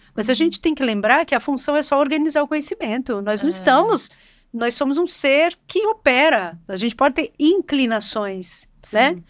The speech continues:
Speaker 1: Mas a gente não opera através só daquilo. Eu tô aprendendo matemática agora, porque
Speaker 2: Uhum.
Speaker 1: precisando mesmo.
Speaker 2: Sim, porque a vida
Speaker 1: <laughs> É.
Speaker 2: empurra,
Speaker 1: Eu falei
Speaker 2: né?
Speaker 1: que eu
Speaker 2: É.
Speaker 1: jogo, né? Porque eu jogo,
Speaker 2: Aham.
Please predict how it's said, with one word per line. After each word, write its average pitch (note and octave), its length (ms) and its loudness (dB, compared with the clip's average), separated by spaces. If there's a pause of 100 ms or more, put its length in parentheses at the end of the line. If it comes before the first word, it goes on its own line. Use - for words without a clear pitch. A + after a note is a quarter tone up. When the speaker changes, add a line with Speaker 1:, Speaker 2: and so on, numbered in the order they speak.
(380)
Speaker 1:
Mas A3+ 500 2
a A3+ 60 0
gente A3 280 -6
não G#4 100 0
opera C4 240 2
através G#3+ 360 -4
só A3 180 2
daquilo. G#3 480 -4
Eu A#3 100 2
tô G4 200 -4
aprendendo A#3+ 420 0
matemática A3 500 -2
agora, D#4+ 460 2 (140)
porque G#3 280 0
Speaker 2:
Uhum. G3 180 -6 (400)
Speaker 1:
precisando D#4 600 0
mesmo. C#4 400 2
Speaker 2:
Sim, C4+ 540 2
porque - 160 -4
a A3+ 80 6
vida A3+ 320 2 (220)
Speaker 1:
<laughs> - 40 -2
É. D4 340 2
Speaker 2:
empurra, A3+ 440 -4
Speaker 1:
Eu G#3 40 2
falei D4+ 140 4
Speaker 2:
né? D#4 40 -2
Speaker 1:
que D#4 60 0
eu B3+ 60 2
Speaker 2:
É. A#3 40 -2
Speaker 1:
jogo, C#4 440 4
né? B3+ 140 0
Porque B3+ 100 -8
eu B3+ 80 2
jogo, A#3 580 2
Speaker 2:
Aham. G#3+ 240 2